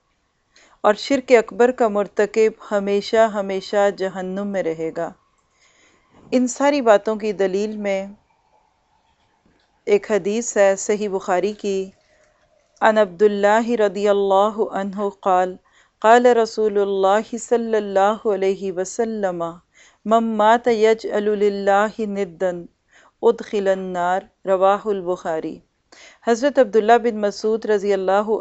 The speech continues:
अन्हु से रिवायत है कि रसूलुल्लाह सल्लल्लाहु अलैहि वसल्लम ने फरमाया, "जो शख्स इस हाल में मरा कि अल्लाह ताला के साथ किसी को शरीक ठहराता था, वो आग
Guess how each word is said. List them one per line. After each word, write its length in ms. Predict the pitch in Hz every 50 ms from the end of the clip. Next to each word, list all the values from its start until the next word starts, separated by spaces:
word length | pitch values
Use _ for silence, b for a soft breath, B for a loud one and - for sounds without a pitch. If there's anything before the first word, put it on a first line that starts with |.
| - 196
अन्हु 240 | 202 190 190 233 233
से 160 | 226 - 214
रिवायत 460 | 190 185 165 175 170 185 202 196 - 202
है 100 | 180 175 175 180 - _ _ _ _ B B B B B B B B -
कि 80 | 233
रसूलुल्लाह 720 | 226 226 220 226 226 233 214 220 220 220 214 214 214 220 233
सल्लल्लाहु 760 | - - - 220 208 202 202 202 196 190 190 190 208 208 - 220
अलैहि 320 | 202 196 196 185 208 214
वसल्लम 500 | 185 196 196 196 - 190 190 190 202 214 220
ने 120 | 214 202 180
फरमाया, 520 | - 202 190 180 180 180 175 175 185 180 180 180 180 - _ B B B B B B B -
"जो 180 | 180 240 262 262
शख्स 300 | - - 277 277 - - 247
इस 140 | 240 233 - -
हाल 320 | - 196 202 196 214 214
में 160 | 214 214 208 196
मरा 280 | 190 190 185 185 185 185 185 185 - b b b b b b
कि 100 | b 240
अल्लाह 200 | 233 247 254 262 254
ताला 260 | 247 226 220 226 233 233
के 180 | - 226 220 208
साथ 400 | - - 208 202 202 208 208 _ -
किसी 300 | 240 233 - - 269 269
को 160 | 254 - 240 226
शरीक 380 | - - 214 185 202 208 208 - -
ठहराता 520 | 208 202 202 190 185 175 170 - 190 185 180
था, 180 | - 185 156 160 160 - b b b b b b 196
वो 100 | 202 196
आग 300 | 196 202 208 214 208 -